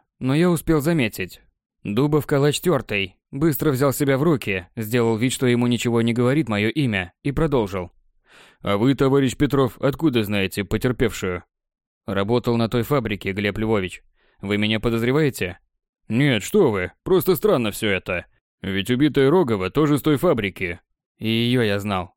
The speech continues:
Не сказать, что близко, но пересекались. Она ведь комсоргом была». «Ясно. Работайте». «А где Олег?» Вдруг встрепенулся я. «Какой Олег?» Не понял Дубов. «Сын Зверевой, десятилетний».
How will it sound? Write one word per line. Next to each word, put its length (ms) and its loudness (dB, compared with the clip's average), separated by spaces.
Не 140 -2
сказать, 280 0
что 160 -2
близко, 380 0
но 160 -4
пересекались. 720 -4
Она 220 -2
ведь 160 -2
комсоргом 500 -2
была». 300 -2
«Ясно. 600 -2
Работайте». 760 0
«А 120 -4
где 240 0
Олег?» 340 -2
Вдруг 320 -4
встрепенулся 540 -2
я. 240 -2
«Какой 400 4
Олег?» 320 -4
Не 140 -6
понял 300 0
Дубов. 360 -2
«Сын 280 2
Зверевой, 600 0
десятилетний». 840 -2